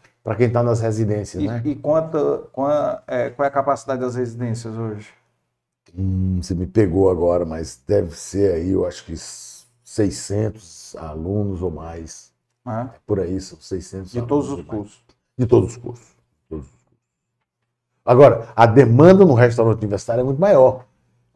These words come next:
Speaker 1: Porque lugar pra você morar é muito mais fácil.
Speaker 2: É.
Speaker 1: Você consegue, você reunindo aqui três, quatro alunos, conseguem alugar um espaço,
Speaker 2: Uhum.
Speaker 1: é, cada um dando uma, uma partinha, basta um trabalhar e resolve.
Speaker 2: Uhum.
Speaker 1: Comer é mais caro.
Speaker 2: É.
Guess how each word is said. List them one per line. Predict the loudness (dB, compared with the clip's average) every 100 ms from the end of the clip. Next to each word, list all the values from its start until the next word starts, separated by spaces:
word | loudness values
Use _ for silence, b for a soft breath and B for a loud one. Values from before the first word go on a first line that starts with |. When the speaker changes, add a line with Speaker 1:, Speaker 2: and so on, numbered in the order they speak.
| _
Speaker 1:
Porque | 6 8
lugar | 10 10
pra | 10
você | 8 6
morar | 8 8
é | 8
muito | 6 0
mais | -2
fácil. | 2 4 2 -2 _ _ _ -8
Speaker 2:
É. | -6 -4 0
Speaker 1:
Você | 2 4
consegue, | 4 4 6 6 4 0 -2 -4
você | -2 -2 2 2 2 B B
reunindo | 6 8 8 6 4
aqui | 2 0
três, | 0 4 4 4
quatro | 2 0 0
alunos, | -2 -2
conseguem | -2 -2 6 6 6
alugar | 2 0 -2
um | -6 -8
espaço, | -12 -10 -2 -2 -2 -6 -20 _
Speaker 2:
Uhum. | -12 -12 -6 -2
Speaker 1:
é, | 2
cada | 6 8 8
um | 8 6
dando | 4 4 2
uma, | -2 -4 -8 -12 -12
uma | -6 -6
partinha, | -4 -6 -2 2
basta | 4 2 0
um |
trabalhar | -2 0 0 0 0 0 0
e |
resolve. | -2 -4 -10
Speaker 2:
Uhum. | -14 _
Speaker 1:
Comer | -4 -2 2
é | 0
mais | 0 -6
caro. | -4 -4 -6 _ _ _ -14
Speaker 2:
É. | -12